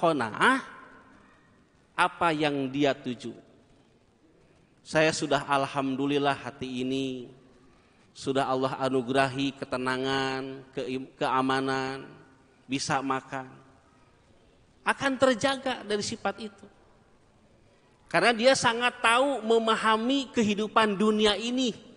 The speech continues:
gitu. Ya. Dia sangat memahami bahwa dunia ini adalah kehidupan yang sangat menipu.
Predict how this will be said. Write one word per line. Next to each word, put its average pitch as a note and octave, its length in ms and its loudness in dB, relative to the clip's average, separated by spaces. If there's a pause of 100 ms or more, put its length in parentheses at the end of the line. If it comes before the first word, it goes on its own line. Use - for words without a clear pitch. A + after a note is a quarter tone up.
(200)
gitu. A2+ 160 -12 (1300)
Ya. - 180 -18 (1000)
Dia E3 240 4
sangat F#3 400 -2
memahami F#3 800 0 (1200)
bahwa D3+ 560 2
dunia C#3+ 560 0
ini G#3+ 720 2 (500)
adalah D#3 640 0
kehidupan D3 640 -2
yang C3 160 -4
sangat C3 380 -6
menipu. D3+ 500 0